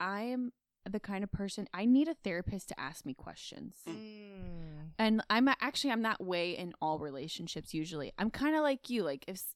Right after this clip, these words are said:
Speaker 1: unless somebody initiates a conversation, like, I really have no interest
Speaker 3: Yeah.
Speaker 1: in talking.
Speaker 2: Right.
Speaker 1: Um, but, like, I, and that's why Stephanie and I became fast friends, because Stephanie's like,
Speaker 3: I never
Speaker 1: "Okay, you're my
Speaker 3: stop.
Speaker 1: best friend. We're gonna go do this now." And I'm
Speaker 2: <laughs>
Speaker 1: like, "Okay, sure. Sounds great."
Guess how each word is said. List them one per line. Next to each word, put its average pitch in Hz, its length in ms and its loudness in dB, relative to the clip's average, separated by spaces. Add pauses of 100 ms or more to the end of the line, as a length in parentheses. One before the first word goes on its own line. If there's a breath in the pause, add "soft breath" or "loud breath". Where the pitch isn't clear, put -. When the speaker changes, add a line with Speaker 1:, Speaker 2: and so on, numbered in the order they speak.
Speaker 1:
unless 196 340 -4
somebody 190 400 -2
initiates 165 460 -6
a 170 40 -10
conversation, 160 640 -8
like, 160 220 -8
I 160 40 -4
really 156 200 -6
have 165 160 -10
no 156 200 -4
interest 165 360 -6
Speaker 3:
Yeah. 170 60 -4
Speaker 1:
in 170 40 -4
talking. 190 640 -4
Speaker 2:
Right. 147 180 -12 (380 loud breath)
Speaker 1:
Um, 151 420 -2 (420)
but, 165 280 4 (180)
like, 190 240 -4
I, 196 360 -4
and 196 280 -8
that's 226 220 -2
why 254 80 -2
Stephanie 202 340 -4
and 175 80 -2
I 160 40 -2
became 160 260 -6
fast 143 240 -8
friends, 165 160 -10
because 156 200 -16
Stephanie's 165 460 -12
like, 131 180 -10 (680)
Speaker 3:
I 208 80 -6
never 202 100 8 (100)
Speaker 1:
"Okay, 285 80 8
you're 240 200 6
my 233 100 6
Speaker 3:
stop. 220 80 4
Speaker 1:
best 226 200 4
friend. 214 340 2
We're 202 160 8
gonna 190 160 0
go 185 120 0
do 185 160 2
this 180 220 0
now." 175 220 2
And 175 100 -2
I'm 175 60 -4
Speaker 2:
<laughs> 175 60 -4
Speaker 1:
like, 175 100 -10
"Okay, 320 240 0
sure. 311 200 2
Sounds 262 200 0
great." 302 180 -4